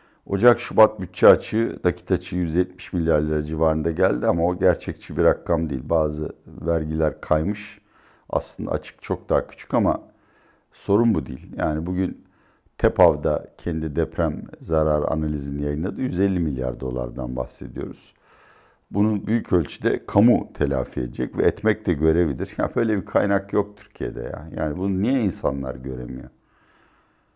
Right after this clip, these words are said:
Yani bütçenin bunu finanse edebilecek bir gücü yok. Vergilerle de edemezsiniz. Başka türlü bir ekonomik daralma sağlayıp kaynakları bir yerden öteki yere transfer ederek de edemezsiniz.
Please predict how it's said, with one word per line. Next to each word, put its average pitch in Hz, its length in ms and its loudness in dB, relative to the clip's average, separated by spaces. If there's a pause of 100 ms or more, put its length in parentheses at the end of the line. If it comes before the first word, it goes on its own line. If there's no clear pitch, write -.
(140)
Yani 76 200 -6
bütçenin 101 520 0
bunu 110 140 4
finanse 98 520 2
edebilecek 76 580 -2
bir 82 120 -2
gücü 80 300 -4
yok. - 360 2 (640)
Vergilerle 101 760 6
de 71 100 0
edemezsiniz. - 880 -10 (640)
Başka 95 300 0
türlü 90 300 -4
bir 85 120 0
ekonomik 95 540 -2
daralma 85 400 4
sağlayıp 76 500 0
kaynakları 87 640 -2
bir 92 60 2
yerden 82 280 6
öteki 82 340 -4
yere 82 180 2
transfer 80 500 4
ederek 65 340 -2
de 69 60 -8
edemezsiniz. 71 800 -4